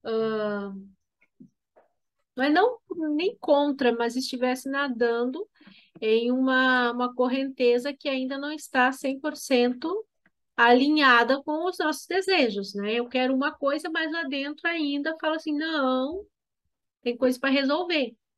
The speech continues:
né? Então, aí, aí fica um pouco mais pesado.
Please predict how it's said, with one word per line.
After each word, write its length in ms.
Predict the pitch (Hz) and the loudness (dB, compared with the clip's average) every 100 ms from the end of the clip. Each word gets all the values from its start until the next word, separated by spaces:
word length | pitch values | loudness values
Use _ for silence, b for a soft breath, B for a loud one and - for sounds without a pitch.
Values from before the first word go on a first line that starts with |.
| _ _ _ _ | _ _ _ _
né? 300 | 190 208 392 - _ b b b b b b b b _ _ _ | -10 -8 -8 -12 _ b b b b b b b b _ _ _
Então, 480 | 196 185 196 202 208 | -8 -8 -4 -2 0
aí, 260 | 233 233 226 | 2 4 4
aí 440 | 254 208 233 247 | 2 2 2 2
fica 260 | 247 254 269 | 0 -2 -2
um 80 | 269 | 0
pouco 280 | 254 247 262 | 0 0 0
mais 380 | 247 254 262 | 0 -2 -6
pesado. 600 | - 285 311 254 - - | -8 -8 -4 -4 -4 -6